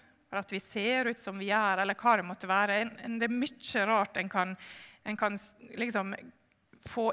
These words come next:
inn dårlig samvittighet på. Det er ikke det som det er snakk om her. Her er det snakk om de tingene som vi faktisk gjør, og som er, er godt å få,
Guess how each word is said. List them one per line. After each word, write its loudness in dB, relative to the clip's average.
inn -2
dårlig 0
samvittighet -6
på. -4
Det 0
er 2
ikke -2
det 2
som -4
det 0
er -6
snakk -2
om -4
her. 4
Her 6
er -8
det -4
snakk -2
om -4
de 4
tingene -4
som -6
vi -6
faktisk -2
gjør, 2
og -6
som -4
er, -6
er -10
godt -6
å -6
få, -4